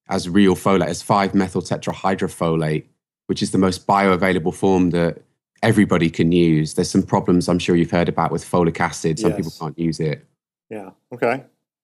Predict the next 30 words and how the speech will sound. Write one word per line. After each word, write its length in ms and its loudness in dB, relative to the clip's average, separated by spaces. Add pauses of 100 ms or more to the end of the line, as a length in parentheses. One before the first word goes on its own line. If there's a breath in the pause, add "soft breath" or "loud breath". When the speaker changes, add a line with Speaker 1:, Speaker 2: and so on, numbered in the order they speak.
(120)
Speaker 1:
So 120 0
you 100 8
could, 140 4
like, 180 2
you 80 6
could 180 0
just, 300 -4
you 80 4
know, 100 6
you 120 2
could 100 2
take 160 2
one 160 4
of 80 4
those 220 4
a 20 -4
day 400 2
and, 160 0
and 100 4
you 100 4
would 100 0
hit 180 -6
all 260 2
of 140 -2
those 340 0
markers 520 0
in, 120 2
in 180 -2
one 240 0
capsule. 600 -6